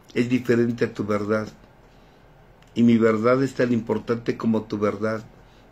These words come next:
El día que yo respete tu verdad, porque es tu punto de vista, entenderé mi propio punto de vista. Ujú.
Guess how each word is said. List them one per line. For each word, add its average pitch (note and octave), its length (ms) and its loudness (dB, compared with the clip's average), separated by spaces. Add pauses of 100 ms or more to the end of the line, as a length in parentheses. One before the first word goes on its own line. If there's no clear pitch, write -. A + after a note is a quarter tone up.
(120)
El A2 140 -2
día C3+ 160 2
que C3+ 140 -2
yo B2+ 140 4
respete A#2+ 520 -2
tu A2 180 -6
verdad, G#2 440 -2 (480)
porque A2 220 -2
es A2+ 120 -2
tu A2 140 -6
punto A#2 400 0
de G2+ 120 -2
vista, A2 400 -6 (1600)
entenderé G#2+ 560 0
mi A2 120 2
propio G#2+ 400 -4
punto G#2 360 -4
de G2 80 -6
vista. G2 320 -14 (1700)
Ujú. F#2+ 300 -12